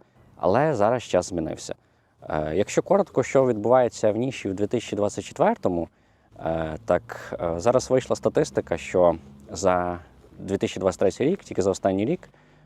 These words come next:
п'ятдесят, е, найбільших компаній України звільнили одинадцять тисяч людей. Це кожен десятий. Це дуже багато. А при чому тут взагалі I T-курси?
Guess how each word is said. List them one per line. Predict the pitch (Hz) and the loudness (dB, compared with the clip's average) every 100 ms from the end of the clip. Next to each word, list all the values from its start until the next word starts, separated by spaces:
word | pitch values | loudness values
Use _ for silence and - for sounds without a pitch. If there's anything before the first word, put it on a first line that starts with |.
| - - | -20 -4
п'ятдесят, | 98 98 110 98 - - 85 | -2 0 2 0 -2 -6 -2
е, | |
найбільших | 82 92 95 - 98 | 0 0 0 -2 0
компаній | 92 95 87 87 | 2 2 2 0
України | 76 135 190 113 | 0 0 0 -2
звільнили | 95 95 107 | 0 2 2
одинадцять | 87 87 87 - | 2 0 -2 -6
тисяч | - - | -10 -8
людей. | - - _ _ _ - | -8 -10 _ _ _ -8
Це | 78 78 - | -4 -4 2
кожен | 92 90 120 127 - | 2 2 -2 -6 -8
десятий. | 95 - 78 - - - _ _ _ _ _ | -8 -2 -2 -2 -10 -20 _ _ _ _ _
Це | - 82 | -6 -2
дуже | 87 82 | 0 -2
багато. | 76 76 76 - - _ _ _ _ _ _ _ - | 0 -2 -2 -10 -20 _ _ _ _ _ _ _ -2
А | 87 85 | 0 2
при | 120 | 0
чому | - 151 | 2 2
тут | 139 127 | 0 0
взагалі | 131 135 143 | 0 4 4
I | 127 147 | 4 0
T-курси? | - 247 - 98 | 0 0 0 -4